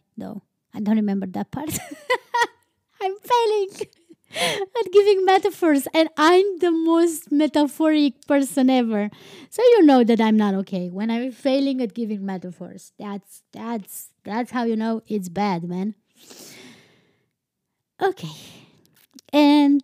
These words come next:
the last step is try again. When, um, you are surrounded by negativity, or the negativity comes from deep in,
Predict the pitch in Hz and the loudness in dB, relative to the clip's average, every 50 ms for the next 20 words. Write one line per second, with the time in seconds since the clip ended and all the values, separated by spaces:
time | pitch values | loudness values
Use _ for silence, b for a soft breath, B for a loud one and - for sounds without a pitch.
0 | - _ - 233 208 180 180 180 165 - - - - - - _ - 440 427 415 | -2 _ -2 -2 -2 -2 -4 -6 -10 -10 -16 -16 -18 -18 -20 _ -4 -2 -2 -2
1 | - _ - - - - _ _ _ _ _ _ _ _ _ _ _ _ _ _ | -6 _ -14 -14 -14 -16 _ _ _ _ _ _ _ _ _ _ _ _ _ _
2 | _ _ _ _ _ _ _ _ _ _ _ _ _ _ _ _ _ _ _ _ | _ _ _ _ _ _ _ _ _ _ _ _ _ _ _ _ _ _ _ _
3 | _ _ _ _ _ _ - _ 285 285 277 262 - - - - _ _ _ _ | _ _ _ _ _ _ -8 _ 0 0 0 0 -4 -8 -14 -14 _ _ _ _
4 | _ _ _ _ - - - 359 403 440 440 415 - _ _ _ _ _ _ _ | _ _ _ _ -20 -10 -8 -6 -4 -4 -4 -4 -6 _ _ _ _ _ _ _
5 | _ _ _ 262 262 214 208 185 190 180 - _ _ _ _ _ _ _ _ _ | _ _ _ 0 2 2 2 -2 -2 -6 -14 _ _ _ _ _ _ _ _ _
6 | _ _ _ _ _ _ _ _ _ _ _ _ _ _ _ B B B B B | _ _ _ _ _ _ _ _ _ _ _ _ _ _ _ B B B B B
7 | B B B B B B B B _ _ _ _ 262 226 254 285 302 294 285 285 | B B B B B B B B _ _ _ _ -8 -2 4 6 6 8 8 8
8 | 285 277 277 277 277 277 262 - _ _ _ - 262 262 262 254 247 240 233 233 | 6 6 6 6 6 4 2 -2 _ _ _ 2 4 6 6 6 6 4 4 2
9 | 233 226 226 226 220 226 - 233 233 277 277 277 277 - - 269 254 262 269 269 | 2 2 0 -2 -2 -2 0 2 4 4 4 4 2 2 0 0 2 4 4 4
10 | 262 262 220 196 - 233 226 226 220 208 208 190 - - 214 196 196 - - 190 | 4 2 2 0 0 0 2 2 0 0 -2 -4 -2 -2 -2 -2 -2 -4 -4 -4
11 | 180 180 175 180 _ _ - 240 247 240 233 226 226 220 233 226 220 220 214 - | -4 -4 -6 -10 _ _ 2 4 6 6 6 4 2 0 0 -2 -2 -2 -2 -2
12 | 240 214 214 185 220 - - 208 202 - - - 214 202 202 196 196 196 - 202 | 0 -2 0 -2 -2 -2 -2 -2 -2 -4 -4 -4 -2 -2 -2 -2 -2 -4 -4 -4
13 | 190 | -6